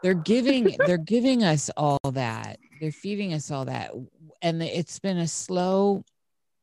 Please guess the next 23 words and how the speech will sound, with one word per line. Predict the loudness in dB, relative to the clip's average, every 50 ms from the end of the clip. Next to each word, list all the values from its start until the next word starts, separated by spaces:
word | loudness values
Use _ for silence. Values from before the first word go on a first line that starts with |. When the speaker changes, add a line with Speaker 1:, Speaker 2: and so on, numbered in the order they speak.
| _ _ -20 -14
Speaker 1:
trickle | -6 0 0 0 2 2 2 2 4 2 0 -2
to | -2 -4 -2
get | 0 2 0 0 0 -2 -4
people | -2 -2 -2 0 0 0 2 2 2 2 2 0 -2 -2 -6 -12 _ _ _ _ _ _ _ _ _ -12
s-, | -12 -12 -12 _ _ -4
adrenal | 0 0 0 2 2 0 2 2 2 2 0 0
fatigue | 0 0 0 0 0 -2 -4 -2 -2 0 0 -2 -4 -6
to | -4 -2 0 0
the | 0 -2
point | -4 -8 -14 -8 -4 -4 -4 -4 -4
where | -6 -4 -2 -2 0 -2 -2
they | -2 -2 -4 -4 -6 -6
are | -4 -4 -2 -2 0 -2 -2 -4 -4 _ _ _ _ _ _ _ _ _ _ _ _ _ _ _ _ _ -18
now, | -14 -8 -4 -2 0 0 0 -2 -2 -6 -10 _ _ _ _ _ _ _ _ _ _
you | -8 -6 -4
can't | 0 2 2 2 2 0 -2
chase | -2 0 2 4 2 2 2 0
it | 0 0 -2 -6 _ _ _ _ _ _ _ _ _ _ _ _ _
when | -18 -10 -4 0 0 2 2 2 0 -2 -4
you're, | -4 -4 -4 -4 -4 -8 _ _
you're | _ -14 -10 -10
fatigued | -10 -8 -6 -8 -8 _ -8 -8 -6 -6 -6 -8 -12 -14
it, | -14 -14 -16 -18